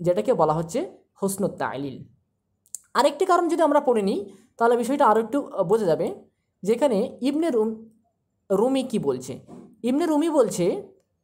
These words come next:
যে সেও এক প্রশংসা করেছে, আহ, তার যে মামদুহ বা প্রশংসিত ব্যক্তির, আহ, প্রশংসা একটি লাইন এনেছে যে বলছে যে, "আম্মা জুকাউ ফালাম তাসফাররা ইজ জানাহাত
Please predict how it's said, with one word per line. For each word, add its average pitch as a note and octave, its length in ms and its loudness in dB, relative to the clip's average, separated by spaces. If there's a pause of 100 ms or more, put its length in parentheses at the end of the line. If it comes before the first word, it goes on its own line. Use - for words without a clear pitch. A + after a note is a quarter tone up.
যে G#3 220 0
সেও D4+ 320 0
এক C4 320 -6
প্রশংসা C4+ 460 -2
করেছে, A3+ 460 -2 (600)
আহ, D3+ 360 2 (180)
তার A3+ 160 4
যে A3+ 120 -2
মামদুহ G#3+ 480 2 (320)
বা F3+ 100 0
প্রশংসিত A3+ 560 -2
ব্যক্তির, G#3 440 -4 (400)
আহ, - 100 -4
প্রশংসা C4+ 500 -2
একটি B3+ 200 -4
লাইন G3+ 280 0
এনেছে F#3+ 460 -4 (480)
যে F3+ 160 0
বলছে A#3 500 0 (540)
যে, F3 260 -6 (100)
"আম্মা F4 360 2
জুকাউ D4+ 640 2
ফালাম C#4 420 2
তাসফাররা C#4+ 800 2
ইজ A#3+ 300 -4
জানাহাত C4 560 0